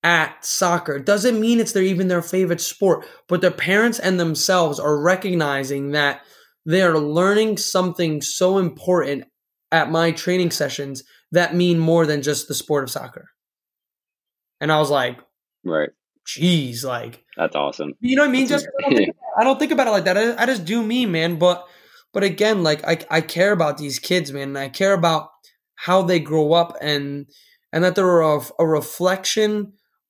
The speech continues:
Speaker 1: of, of me and, and what I stand for as a person. I believe in, you know, really good morals and being a good person and being,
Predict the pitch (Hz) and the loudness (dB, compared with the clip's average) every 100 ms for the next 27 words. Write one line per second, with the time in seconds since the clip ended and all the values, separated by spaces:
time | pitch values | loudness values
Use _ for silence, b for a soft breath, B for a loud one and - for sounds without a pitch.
0 | - 147 143 135 135 - 151 131 139 151 | 0 2 4 2 -2 -4 -2 -2 -2 0
1 | 175 165 123 120 _ _ _ _ _ 165 | 2 0 -2 -16 _ _ _ _ _ 0
2 | 156 147 143 139 139 - - 160 160 170 | 2 2 0 -2 -6 -12 -6 -2 2 0
3 | 160 170 175 170 156 151 151 143 139 139 | 0 0 0 -2 -4 -2 -2 -2 -4 -4
4 | 147 156 151 151 156 165 151 151 - - | -4 -2 -4 -2 -2 0 0 -2 -4 -18
5 | - - 165 156 147 175 175 175 156 156 | -20 -10 0 0 2 2 2 0 0 0
6 | 156 175 160 151 156 147 143 165 160 - | 4 2 2 -2 -2 -2 -4 -2 -2 0
7 | 160 156 180 160 143 170 160 151 | -2 -2 -4 -2 0 0 0 -4